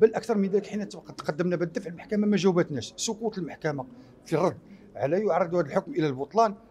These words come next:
هذا المح-، المجلس الأعلى ومح-، المجلس الأعلى سابقًا، محكمة النقد حاليًا، لا تراقب المحكمة في العقوبة، ولكنها تسير التسبيب،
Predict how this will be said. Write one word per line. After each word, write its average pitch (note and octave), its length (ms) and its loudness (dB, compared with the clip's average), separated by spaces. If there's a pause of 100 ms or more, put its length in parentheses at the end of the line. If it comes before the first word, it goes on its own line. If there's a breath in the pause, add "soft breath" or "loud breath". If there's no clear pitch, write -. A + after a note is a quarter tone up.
(140)
هذا G3+ 360 -2 (260 loud breath)
المح-، F#3 320 -2
المجلس F#3+ 400 -2
الأعلى E3 280 0
ومح-، - 300 -2
المجلس E3 300 -6
الأعلى E3+ 260 -2
سابقًا، E3+ 380 0
محكمة F3 340 -2
النقد E3 300 0
حاليًا، F3+ 380 0 (680 loud breath)
لا B3 140 8
تراقب G#3 480 2
المحكمة F3 420 -2
في E3 80 -8
العقوبة، E3 380 -4
ولكنها E3+ 500 0
تسير E3+ 380 0
التسبيب، F3+ 420 2